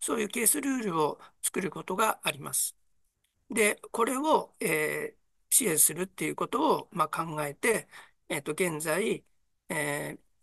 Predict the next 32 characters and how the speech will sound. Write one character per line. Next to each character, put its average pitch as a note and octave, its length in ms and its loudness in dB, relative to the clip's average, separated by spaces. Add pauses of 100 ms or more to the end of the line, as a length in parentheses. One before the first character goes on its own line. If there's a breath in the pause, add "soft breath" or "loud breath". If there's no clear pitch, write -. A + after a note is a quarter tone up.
(360)
ー、 G#3+ 40 -6
え E3 180 -6
ー D3+ 60 -18 (120)
と、 D#3 260 -6 (760)
ま G3+ 140 2
あ、 - 20 0
リ E3+ 140 -2
ン F3+ 60 -2
ク - 120 -6
と F3+ 160 4
オ - 40 0
ー - 20 -4
プ D#3+ 140 -4
ン E3 60 -4
デ D#3 180 2
ー - 20 -14
タ D#3+ 360 -10
や、 - 280 2 (380 loud breath)
ま B3 120 2
あ、 F3 40 0
大 D#3+ 200 4
規 F#3 140 -2
模 E3 100 2
言 D#3 220 0
語 D#3 80 -2
モ D#3 140 0
デ D3 120 0
ル C#3+ 140 -2
を G#3 60 0
用 D#3 280 -2
い D#3 80 -10
て、 G#3+ 360 0